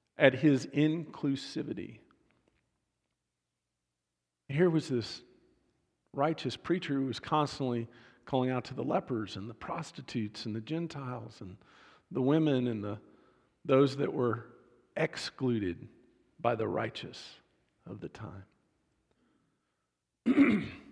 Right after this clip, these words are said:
Christian unity is profoundly inclusive in its range. The other thing is,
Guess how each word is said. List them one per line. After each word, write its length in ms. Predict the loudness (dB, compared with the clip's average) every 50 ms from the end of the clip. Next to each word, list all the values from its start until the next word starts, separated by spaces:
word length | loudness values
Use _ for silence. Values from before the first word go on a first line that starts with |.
| -20 -20 -20 _ _ _ _ _ _ _ _ _ _ _ _ _ _ _ _ _ _ 2
Christian 380 | 4 4 4 4 0 0 0
unity 460 | 2 2 2 2 0 -2 -6 -6 -10 -12 -16 _ _ _ _ _ _ _ _ _ _ _ _ -8
is 120 | -8 -8
profoundly 1000 | -8 -6 -6 -6 -6 -6 -8 -4 -2 -2 0 0 -2 -2 -2 -4 -4 -4 -4 -4
inclusive 600 | -4 -4 -6 -6 -6 -6 -6 -6 -10 -12 -12 -14 -18 -20 _ _ _ _ _ _ _ _ _ _ -10
in 100 | -8 -8
its 220 | -8 -8 -10 -12
range. 360 | -12 -12 -10 -10 -12 -14 -16 -20 _ _ _ _ _ -20 -20 -20 -10 6
The 120 | 12 12 12
other 160 | 12 12 12
thing 300 | 12 12 10 10 12 12
is, 280 | 12 12 12 10 8